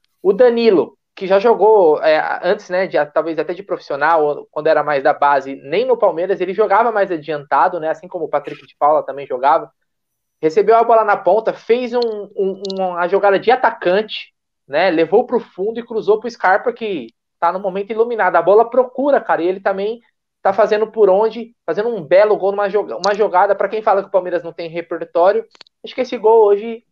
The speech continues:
mostra um pouquinho diferente disso, né? E, e os jogadores, né? Você vê um, um zagueiro lançando pra um volante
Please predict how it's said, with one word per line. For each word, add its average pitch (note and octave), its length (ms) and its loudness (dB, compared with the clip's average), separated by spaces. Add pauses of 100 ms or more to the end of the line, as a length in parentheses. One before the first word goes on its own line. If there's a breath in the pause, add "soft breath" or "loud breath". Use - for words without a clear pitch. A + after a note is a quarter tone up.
(160)
mostra G3 400 -6
um G3 40 -20
pouquinho G#3 420 -10
diferente G#3 500 -6
disso, E3 400 -18 (380)
né? F3 260 2
E, D#3 300 -6
e F3+ 40 2
os G3 120 4
jogadores, A3+ 560 4
né? D#3+ 240 -2
Você B2+ 240 -6
vê E3 100 0
um, C#3+ 220 -4
um C3+ 320 -12
zagueiro E3+ 420 4
lançando G3+ 480 0
pra A3 140 2
um G#3 40 2
volante C4 800 2